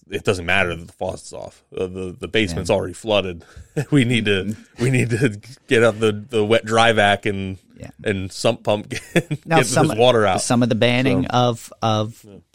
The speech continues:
Speaker 2: like, uh, I know P A, Delaware
Speaker 1: Yeah.
Speaker 2: banned it, New Jersey. It's, it's not
Speaker 1: Uh,
Speaker 2: official
Speaker 1: it
Speaker 2: yet.
Speaker 1: should be soon,
Speaker 2: Soon,
Speaker 1: yeah.
Speaker 2: yeah. So, I mean, that helps. That's
Speaker 1: Oh,
Speaker 2: a
Speaker 1: yeah.
Speaker 2: start.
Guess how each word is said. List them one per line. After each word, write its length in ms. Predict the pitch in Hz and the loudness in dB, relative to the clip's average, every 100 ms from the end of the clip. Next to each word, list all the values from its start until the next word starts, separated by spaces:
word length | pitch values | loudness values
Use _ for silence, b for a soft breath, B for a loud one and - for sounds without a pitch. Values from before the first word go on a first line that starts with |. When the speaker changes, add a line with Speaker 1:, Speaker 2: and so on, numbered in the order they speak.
| - _ | -18 _
Speaker 2:
like, 280 | 110 101 - | -8 -6 -4
uh, 180 | 98 95 | -4 -2
I 120 | 95 | -4
know 180 | 98 98 | -2 -4
P 300 | 92 - 98 | -6 -6 -2
A, 240 | 110 120 113 | 0 2 0
Delaware 560 | 104 110 110 110 113 | 0 0 2 2 2
Speaker 1:
Yeah. 100 | 113 117 | 4 4
Speaker 2:
banned 240 | 113 110 | 2 0
it, 160 | 110 - | -2 -2
New 160 | 113 | -2
Jersey. 480 | 101 110 113 131 117 | 0 0 0 0 0
It's, 160 | 101 - | 0 -4
it's 220 | 123 110 | -8 -4
not 240 | 170 185 - | -2 0 2
Speaker 1:
Uh, 20 | |
Speaker 2:
official 280 | - 135 165 | 2 4 4
Speaker 1:
it 60 | |
Speaker 2:
yet. 160 | 165 175 | 4 4
Speaker 1:
should 200 | 165 139 | 2 2
be 160 | 139 | 0
soon, 340 | 117 - 107 87 | 0 -2 -4 -2
Speaker 2:
Soon, 360 | 143 131 117 | 0 0 2
Speaker 1:
yeah. 220 | 123 117 110 | 0 0 0
Speaker 2:
yeah. 40 | |
So, 300 | 113 160 147 | -2 2 4
I 80 | 151 | 4
mean, 140 | 160 | 0
that 160 | 160 190 | 2 0
helps. 440 | 185 165 - - - | 2 0 -2 -14 -10
That's 220 | - 147 | -2 2
Speaker 1:
Oh, 60 | 190 | 4
Speaker 2:
a 20 | |
Speaker 1:
yeah. 80 | 175 | 6
Speaker 2:
start. 340 | 165 175 101 | 6 6 4